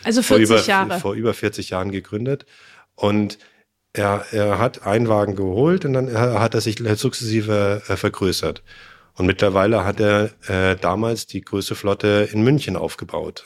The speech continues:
Speaker 2: Und das bedeutet für mich viel mehr Mut, den er bewiesen hat, weil er hat, äh, ist er den Schritt, äh, peu à peu gegangen. Und, äh, ich gehe den Schritt jetzt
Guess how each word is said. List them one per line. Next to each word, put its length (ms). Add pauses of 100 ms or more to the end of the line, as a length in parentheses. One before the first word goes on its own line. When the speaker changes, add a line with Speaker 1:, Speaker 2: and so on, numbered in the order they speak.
Speaker 2:
Und 220 (880)
das 140
bedeutet 500
für 120
mich 280
viel 240
mehr 180
Mut, 380
den 140
er 140
bewiesen 400
hat, 200
weil 160
er 120
hat, 200
äh, 280
ist 140
er 60
den 140
Schritt, 340
äh, 120
peu 240
à 60
peu 220
gegangen. 480
Und, 180
äh, 160
ich 220
gehe 160
den 140
Schritt 260
jetzt 340